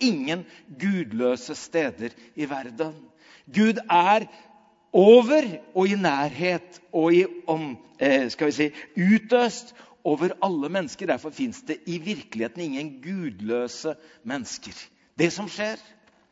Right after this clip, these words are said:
det er at det er ikke meg som har med meg Gud ut i verden, men Gud som kaller meg der han allerede er. Problemet er bare, hvordan skal Gud klare å få folk ut fra kirker og bedehus når de har gjemt seg og lukket dørene?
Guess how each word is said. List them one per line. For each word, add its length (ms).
det 100
er 100
at 80
det 100
er 40
ikke 140
meg 400
som 280
har 320
med 160
meg 200
Gud 240
ut 240
i 80
verden, 320
men 200
Gud 240
som 240
kaller 640
meg 400
der 200
han 360
allerede 680
er. 340
Problemet 440
er 80
bare, 240
hvordan 280
skal 200
Gud 240
klare 320
å 80
få 320
folk 360
ut 200
fra 240
kirker 560
og 100
bedehus 480
når 120
de 120
har 200
gjemt 320
seg 120
og 140
lukket 300
dørene? 600